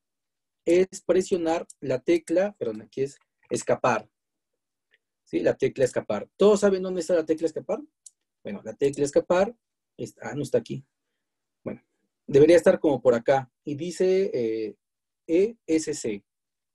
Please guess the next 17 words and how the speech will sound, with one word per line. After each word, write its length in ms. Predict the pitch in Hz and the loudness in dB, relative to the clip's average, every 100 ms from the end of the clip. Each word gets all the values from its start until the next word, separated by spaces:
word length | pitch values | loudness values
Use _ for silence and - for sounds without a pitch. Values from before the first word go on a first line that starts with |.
| _ _ _ _ _ _ _ _ - | _ _ _ _ _ _ _ _ -16
¿Sí? 220 | 143 156 | -10 -8
Entonces, 500 | - 147 139 147 - | -2 0 2 0 2
por 140 | 160 | 2
favor, 260 | 156 156 175 | 4 4 2
ubiquen 560 | 170 202 196 180 208 | 0 -4 -2 -2 -2
su 140 | - - | -8 -4
tecla 340 | 156 156 156 | -2 0 0
escapar. 500 | 147 120 107 113 104 _ _ _ _ _ _ _ _ _ | -2 -4 -6 -6 -8 _ _ _ _ _ _ _ _ _
Si 440 | - 165 185 208 _ | -8 -4 -4 -6 _
su 220 | - 151 | -10 -8
ciclo 680 | - 202 - 143 139 131 - _ _ _ _ - | -2 -2 -2 0 0 0 -6 _ _ _ _ -6
hace 320 | 151 156 160 | -4 -2 -4
que 80 | 135 | -4
su 120 | 131 | -6
computadora 540 | 135 127 123 143 151 156 | -8 -6 2 4 4 2
se 120 | 160 | -2
trabe, 480 | 185 185 151 214 | 2 2 4 0